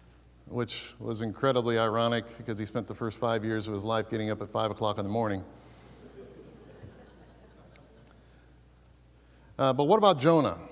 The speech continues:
That's usually the one people are more interested about. What about Jonah? Because if you know the story, you know, it doesn't paint a flattering picture.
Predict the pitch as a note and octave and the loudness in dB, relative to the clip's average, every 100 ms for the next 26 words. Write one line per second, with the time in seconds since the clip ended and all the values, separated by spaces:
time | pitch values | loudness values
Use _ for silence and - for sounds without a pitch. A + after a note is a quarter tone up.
0 | - - - C#3 C#3+ F#3 D#3 C3 C3 C#3 | -20 -20 -2 0 2 0 2 2 2 2
1 | C3+ C3+ B2+ B2+ D3 C3+ A#2+ A#2 - A2+ | 2 0 2 2 2 0 0 -4 -2 0
2 | A2+ A#2+ A#2+ D#3 C3 B2+ - G#2+ C3 A2+ | 2 2 2 2 2 2 0 0 0 2
3 | A2 A#2+ A#2+ A2 A2 C3+ C3+ A2 - C#3+ | 0 -2 -4 -2 0 2 2 0 0 2
4 | A#2 A2+ A2+ A2+ A2+ A#2 A2 A#2+ A2+ F#2+ | 4 4 2 0 0 -2 -2 -4 -4 -4
5 | B2+ A2+ G2 B2 A#2+ A2 G#2+ A#2 C3+ - | -2 -2 0 2 2 0 -4 -4 -6 -4
6 | G2 | -4